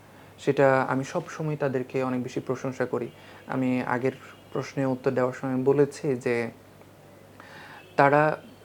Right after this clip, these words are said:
সামনে থেকে ডিরেকশনগুলা, আহ, নির্দেশনাগুলা, প্রত্যেকদিনের কর্মসূচিগুলা না দিলে হয়তো প্রত্যেকটা মানুষ, আহ, আইসোলেটেড ফিল করতো যে পরের দিন আসলে কী করবো আমরা। আহ, তো প্রথম একটু হার্ড কর্মসূচি গিয়েছে, তারপরে যখন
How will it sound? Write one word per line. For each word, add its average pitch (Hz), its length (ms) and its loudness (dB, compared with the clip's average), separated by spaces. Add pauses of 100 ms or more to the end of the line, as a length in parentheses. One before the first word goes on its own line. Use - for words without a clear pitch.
সামনে 147 320 0
থেকে 151 200 -2
ডিরেকশনগুলা, 165 840 4 (300)
আহ, 135 280 -6
নির্দেশনাগুলা, 143 680 0
প্রত্যেকদিনের 139 440 -2
কর্মসূচিগুলা 151 760 4 (400)
না 139 160 6
দিলে 147 220 6
হয়তো 147 580 4 (360)
প্রত্যেকটা 147 380 0
মানুষ, 135 340 0 (420)
আহ, 123 260 -4 (180)
আইসোলেটেড 160 500 4
ফিল 123 160 0
করতো - 320 -6 (200)
যে 139 60 4
পরের 143 220 6
দিন 143 100 2
আসলে 143 180 -2
কী 185 180 -2
করবো 123 240 2
আমরা। - 220 -4
আহ, - 1040 -8 (140)
তো 127 340 0
প্রথম 139 340 2
একটু 135 240 -2
হার্ড 135 280 4
কর্মসূচি 131 460 0
গিয়েছে, 123 440 -4
তারপরে 123 440 0
যখন 123 420 -2